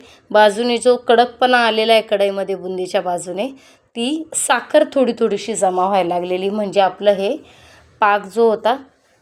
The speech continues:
अगदी परफेक्ट होता. मऊ आणि एकदम मोकळी सुटसुटीत अशी ही बुंदी झालेली आहे. तर बाप्पांच्या प्रसादासाठी अवश्य अशा पद्धतीने बुंदीची रेसिपी बनवा.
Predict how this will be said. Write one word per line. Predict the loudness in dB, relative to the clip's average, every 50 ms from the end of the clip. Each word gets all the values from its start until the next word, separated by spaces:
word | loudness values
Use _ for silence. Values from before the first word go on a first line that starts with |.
| -6
अगदी | -2 -2 -2 0 -2 -4 -2
परफेक्ट | 2 4 2 2 2 0 -4 -4 -4 -4
होता. | -6 -6 -4 -4 -6 -6 -6 _ _ -20 _ _ _ _ -4
मऊ | 2 4 4 4 4 4 0 -2 -6 -10 _ _ -4
आणि | -2 0 2
एकदम | 2 2 0 0 2 2 2 2 2
मोकळी | 2 0 0 0 -2 -8 -8
सुटसुटीत | -6 -6 -6 -6 -6 -6 -8 -6 -4 0 2
अशी | 2 2 0 0 -2
ही | -2 -2 -2
बुंदी | -2 -4 -4 -4 -4 -2
झालेली | 0 2 2 2 2 0 -2 -2 -2 0 0
आहे. | 0 -2 -2 -8 -14 -20 -20 -20 _ 0 0
तर | 2
बाप्पांच्या | 4 4 2 2 2 0 2 2 0 -2
प्रसादासाठी | 0 0 0 0 0 0 0 0 0 0 0 -2 -4 -4 -4 -6 -6 -6 -2 0
अवश्य | 2 4 4 2 2 2 0 0
अशा | 0 0 -2 -4
पद्धतीने | -2 -2 -2 0 -2 -2 -2 -4 -6 -4
बुंदीची | -4 -4 -4 -2 -4 -4 -2 -2 0
रेसिपी | 2 2 0 0 -4 -8 -6 -4 0
बनवा. | 0 2 2 2 0 -2